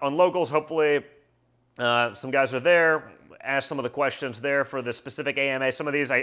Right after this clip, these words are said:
I apologize, guy, I can't get through 'em all. Sometimes I can't even read the full question before it sort of scrolls through with the amount of people commenting.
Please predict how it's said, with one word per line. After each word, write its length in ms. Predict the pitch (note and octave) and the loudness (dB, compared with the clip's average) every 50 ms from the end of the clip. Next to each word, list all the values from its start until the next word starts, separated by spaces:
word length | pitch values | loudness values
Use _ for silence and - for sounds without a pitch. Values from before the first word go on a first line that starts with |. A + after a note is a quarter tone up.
| - | 2
I 80 | B2 B2 | 0 0
apologize, 480 | A#2 C3 C#3 C3 A#2+ A2 A#2+ B2 A2+ G2+ | 2 2 2 2 2 2 0 -2 0 0
guy, 140 | B2+ A#2 | 0 -2
I 20 | A2+ | -2
can't 240 | - - C#3+ B2+ - | 0 -2 -2 0 0
get 140 | C3 - | -2 -2
through 120 | - B2+ B2+ | 0 -2 -2
'em 80 | A#2+ | 0
all. 160 | A#2+ A#2+ A#2 A2+ | 2 0 0 0
Sometimes 300 | - D3+ D3 B2+ A2+ B2 | -2 -6 -8 -6 -6 -6
I 60 | A2 | -6
can't 180 | - C#3 C3 | -4 -4 -4
even 180 | B2 A#2 A#2 A#2 | -4 -4 -4 -2
read 140 | A#2+ B2 A2+ | -2 -2 -4
the 60 | A2+ | -4
full 180 | - C3+ A#2+ A2 | -6 -6 -6 -4
question 340 | - C#3+ B2+ - - B2+ | -2 -4 -4 -4 -6 -8
before 460 | A#2 A#2 A2+ - B2+ A#2+ A#2 A#2 A2+ - - - - - _ _ _ _ | -8 -8 -8 -6 -4 -2 -2 -2 -2 -4 -14 -20 -20 -20 _ _ _ _
it 140 | - B2 A#2 | -8 -8 -6
sort 220 | - D3 C#3 C3 B2 | -2 -2 0 0 -2
of 80 | B2 | -4
scrolls 400 | - - - C#3+ C3 B2+ A#2+ - | -6 -6 -4 -2 -2 -2 -2 -4
through 180 | - C#3+ D3+ C#3+ | -6 -4 -2 -2
with 120 | C3+ A#2 | -2 -2
the 60 | C3+ | -2
amount 220 | B2+ B2+ B2+ B2+ A#2+ | -2 0 0 -2 -2
of 80 | - | -4
people 220 | - C#3 C3 C3+ A#2+ | -6 -6 -6 -6 -8
commenting. 600 | - - D3+ D3 D3+ D3 C#3+ D3+ D#3 D3+ D3 | -4 -4 -4 -2 -2 -4 -4 -4 -6 -8 -8